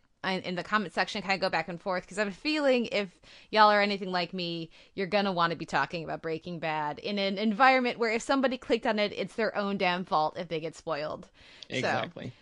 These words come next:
Speaker 1: so yes, we'll be providing a discussion space at Sound On Sight for Breaking Bad every week, hopefully as soon as possible after the episodes air. And then your review will be up when you get home from work.
Speaker 2: Yes, which will usually not be that late, but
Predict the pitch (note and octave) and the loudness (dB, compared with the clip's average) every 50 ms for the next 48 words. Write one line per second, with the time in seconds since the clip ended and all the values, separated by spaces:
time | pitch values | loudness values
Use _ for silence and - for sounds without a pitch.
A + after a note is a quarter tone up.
0 | _ _ - - G#3 F#3 E3+ D3 D3 - B3+ B3+ G#3+ B3 B3 G3+ G3 C4 A3+ G3 | _ _ -8 -6 -4 -2 -2 -2 -2 0 0 0 2 0 -2 -2 -4 -6 0 4
1 | A3+ A3 A3 G#3+ A3 G#3+ G3+ G3+ F#3+ C3+ C3+ F3+ E3+ - - - G#3 G#3 - - | 6 6 6 6 4 4 2 2 0 -2 -4 -4 -4 -8 -4 -4 -2 -2 0 -2
2 | G3+ F#3+ - - - F3 D#3+ D#3+ D#3+ - - - - F3+ F3 - G3+ E3+ D#3+ E3 | -2 -4 -4 -2 -2 0 0 0 -2 -8 -8 -4 -4 -4 -2 -2 -4 -2 -2 -2
3 | D#3 D#3+ - - D3+ C#3 C#3 C3+ A#2 - - - - - - G#3 F3 D#3 D3+ C3+ | -4 -4 -4 -4 -4 -4 -2 -6 -8 -12 -14 -18 -20 -12 -6 -4 -2 0 -2 -2
4 | - - C#3+ C#3 - E3+ D#3 C#3+ C3+ - - F3 E3+ F3 D#3+ D3 D3 D3 D3 - | -2 -4 -6 -6 -6 -8 -6 -6 -4 -2 -2 -2 -2 -4 -6 -6 -6 -8 -10 -12
5 | - - _ - - A#3+ A3+ - A#3+ A#3+ A3 G#3 G#3 F3+ F#3+ G3 - G3 - - | -16 -20 _ -2 -2 -2 0 2 2 4 4 4 4 2 0 -4 -6 -8 -8 -6
6 | G3 F#3 - - F3 D3 D3 - E3 D#3+ D3 - C#3 D3 - - D3 D3 C3+ C3+ | -6 -6 -4 -2 -2 -2 -2 -4 -8 -8 -6 -6 -6 -8 -8 -8 -8 -8 -8 -8
7 | D#3 - - D3 - C#3+ - - - - E2 - - - - - - - - - | -10 -12 -12 -10 -10 -10 -12 -12 -14 -14 -14 -14 -16 -18 -14 -12 -12 -12 -12 -12
8 | - F3+ - _ _ _ _ - - G#3+ G#3 A3+ A#3 A#3 A#3+ A#3 A3+ F#3 G3+ A3+ | -14 -16 -18 _ _ _ _ -4 0 2 4 4 6 8 8 8 8 6 2 0
9 | G#3+ G3+ A#3+ A#3 A3+ G#3 F#3+ E3+ C#3+ E3 D#3+ C#3+ C#3 C3+ - - _ _ F3 E3 | 0 2 2 2 2 2 0 -2 -2 -2 -2 -2 -2 -4 -8 -18 _ _ -10 -8
10 | D#3 D3+ C#3+ - C#3 D#3 D#3+ - - - F2 C#2+ A#1 - - - _ _ _ _ | -8 -8 -8 -8 -10 -10 -12 -12 -14 -16 -14 -14 -14 -16 -18 -20 _ _ _ _
11 | _ - A2+ A#2 B2+ G#2+ - - - - - - D3+ D#3+ E3+ - F3+ F#3 F3 F3 | _ -14 -4 -2 -2 -2 -2 -6 -12 -14 -10 -2 0 0 0 4 4 6 6 6
12 | G3 G3 G3 A3+ G#3 A3 G#3+ G3 F#3+ F3 F3 E3+ E3+ - D#3+ D#3 C#3 C3+ B2+ - | 6 6 4 4 4 4 4 2 4 6 6 4 4 4 2 2 4 2 2 2
13 | B2+ A#2+ A2+ - - - A2 - | -2 -4 -4 -4 -6 -8 -8 -8